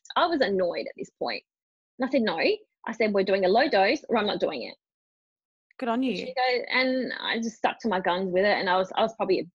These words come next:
Speaker 1: I was rude in the room.
Speaker 2: Oh,
Speaker 1: In
Speaker 2: but you know what?
Speaker 1: I was rude.
Speaker 2: You have to be rude to the, to a lot of doctors. And I've had the experience as well where you're just asking if your blood's
Speaker 1: Mm.
Speaker 2: done. No, no, no. And I, and I'm a tough cookie to crack.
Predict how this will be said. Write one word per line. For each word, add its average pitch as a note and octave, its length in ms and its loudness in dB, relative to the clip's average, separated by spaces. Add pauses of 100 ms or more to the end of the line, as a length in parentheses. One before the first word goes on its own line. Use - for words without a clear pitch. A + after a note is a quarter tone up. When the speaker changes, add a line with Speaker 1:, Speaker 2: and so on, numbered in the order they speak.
Speaker 1:
I G#3 60 4
was F#3 200 0
rude F3 240 4
in E3+ 100 0
the D#3+ 80 -6
room. D#3+ 340 -2 (180)
Speaker 2:
Oh, C#4 160 6
Speaker 1:
In F#3 100 -4
Speaker 2:
but A#3 180 2
you D#4+ 140 0
know D#4 120 4
what? C#4+ 260 6
Speaker 1:
I - 20 -8
was G#3+ 240 -10
rude. A3+ 140 2
Speaker 2:
You D4+ 80 4
have C4 280 0
to C#4 120 -4
be C4 100 2
rude G3+ 300 0
to A3 100 -6
the, G#3+ 180 0 (120)
to C#4 100 0
a - 20 6
lot A#3+ 220 4
of E4 80 4
doctors. A#3 500 0
And A#3+ 120 2
I've B3+ 200 2
had D4+ 140 2
the D#4+ 60 4
experience B3 400 -2
as A3 80 -6
well G#3+ 160 6
where G#3+ 100 -2
you're B3+ 80 -2
just - 80 -6
asking D#4+ 300 0
if B3 60 -4
your B3 100 2
blood's G#3 300 2
Speaker 1:
Mm. - 20 -8
Speaker 2:
done. F#3 280 2 (280)
No, E4 320 4
no, D#4 240 6
no. D4 140 4
And G#3+ 180 4
I, C#4 240 4
and C4+ 100 2
I'm F4 180 4
a D#4+ 60 2
tough - 300 0
cookie D4 260 -2
to B3+ 80 0
crack. C4 460 2